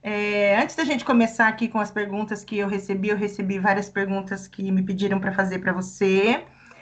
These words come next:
é, de uma geração aí bem jovem, que eu achei bastante interessante. E, mas se apresenta, pra quem não conhece, pelo amor de Deus, se alguém que não conhece Silvia Demetresco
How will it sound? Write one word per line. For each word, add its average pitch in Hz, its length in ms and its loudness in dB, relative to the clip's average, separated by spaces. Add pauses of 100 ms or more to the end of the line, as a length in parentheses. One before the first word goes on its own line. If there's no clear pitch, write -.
(260)
é, 190 880 2
de 180 180 -2
uma 220 100 4
geração 214 580 2
aí 208 180 0
bem 226 260 4
jovem, 233 720 4
que - 100 -4
eu 214 60 0
achei 208 240 0
bastante 202 400 -2
interessante. 202 960 0 (720)
E, 220 1400 4
mas 240 160 2
se - 80 0
apresenta, 370 600 0 (340)
pra 233 140 2
quem 277 240 -4
não 269 200 2
conhece, 226 500 -2
pelo 220 160 -4
amor 226 300 0
de 208 100 -8
Deus, 214 400 -2
se - 80 -8
alguém 208 220 -4
que 220 100 -6
não 208 260 -4
conhece 208 580 -4
Silvia 208 180 -2
Demetresco 196 540 -4